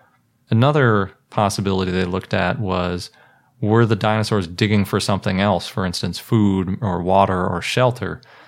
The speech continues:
So they said if they were digging for water, you'd expect water to pool in the bottom of the hole that they dug.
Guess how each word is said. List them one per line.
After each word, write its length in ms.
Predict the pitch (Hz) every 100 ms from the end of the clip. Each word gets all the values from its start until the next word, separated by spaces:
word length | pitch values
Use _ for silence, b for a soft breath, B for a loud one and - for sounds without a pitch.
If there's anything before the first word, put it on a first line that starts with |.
| B _
So 380 | - 110 98 98
they 180 | 107 104
said 640 | - 110 101 90 120 - - _
if 140 | 117 -
they 100 | 117
were 120 | 104
digging 300 | 101 175 147
for 140 | 117
water, 600 | 92 104 139 127 87 85 b b -
you'd 140 | 117
expect 460 | 104 - - 127 -
water 340 | 104 107 107
to 100 | 92
pool 580 | - - 156 160 104 90
in 160 | - 104
the 100 | 87
bottom 440 | 101 101 101 95
of 440 | - 113 104 92
the 460 | 98 95 90 90 87 _
hole 300 | - 139 143
that 160 | 101 95
they 140 | 95
dug. 420 | 85 95 85 82